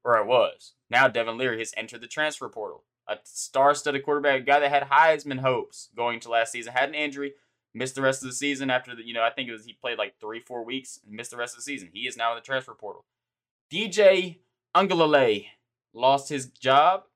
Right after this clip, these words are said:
I think that was correct. Lost his job in the A C C championship to, uh, what was it, Cade Klubnik? Um, Klubnik is now the guy at Clemson. Uiagalelei is looking for a job. Hudson Card,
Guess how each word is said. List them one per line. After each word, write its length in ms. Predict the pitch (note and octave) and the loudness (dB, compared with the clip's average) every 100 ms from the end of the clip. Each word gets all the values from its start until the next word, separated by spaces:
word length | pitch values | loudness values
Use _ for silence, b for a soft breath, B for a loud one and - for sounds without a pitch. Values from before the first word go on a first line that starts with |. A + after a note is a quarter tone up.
| _ | _
I 100 | F#2+ | -8
think 220 | G2+ D3 D3 | -6 -6 -2
that 80 | |
was 140 | G#2+ G2 | -2 -4
correct. 440 | G2+ A#2+ A2 - _ | -4 -2 -2 -6 _
Lost 260 | A#2 C3+ C3+ | 2 2 0
his 120 | B2+ | -4
job 320 | C3 C3 C#3+ | 2 4 2
in 80 | C#3 | 0
the 60 | |
A 120 | A#2+ B2+ | -2 -2
C 140 | C3 | -4
C 160 | B2+ C3 | -6 -8
championship 720 | - C3 C3+ C#3 C3+ D3+ - | -4 -4 -4 -8 -6 -10 -6
to, 120 | A2+ | -2
uh, 300 | G#2+ G#2+ G2+ - _ _ _ _ | 2 4 2 -2 _ _ _ _
what 100 | A#2+ | -10
was 80 | F#2+ | -10
it, 140 | - | -6
Cade 300 | C#3 C#3 C#3 | -2 -2 -2
Klubnik? 480 | - D#3 F#3+ A3 - _ A#2+ | 0 0 2 -6 -10 _ -2
Um, 400 | A#2 A2+ A2 A#2 | 0 0 -4 -8
Klubnik 340 | B2+ B2 B2+ B2 | -4 -4 -4 -8
is 80 | |
now 160 | A#2+ A2+ | -4 -4
the 60 | G#2 | 0
guy 240 | A2+ A#2 | 2 2
at 100 | - | 0
Clemson. 380 | C3+ D3+ F3+ F3 _ _ _ _ G2+ | -6 -6 -10 -18 _ _ _ _ -12
Uiagalelei 400 | A2+ A#2 A#2 A#2 | -6 -4 -4 -6
is 80 | |
looking 260 | B2 A#2+ B2+ | -8 -14 -10
for 120 | B2+ | -10
a 60 | A#2+ | -4
job. 420 | C#3+ F3 A#2+ - _ _ G#3 | 2 4 4 0 _ _ 2
Hudson 300 | C#4 C4 G3+ | 2 0 4
Card, 500 | D#4 C#4 D#3+ F2 | 6 8 6 2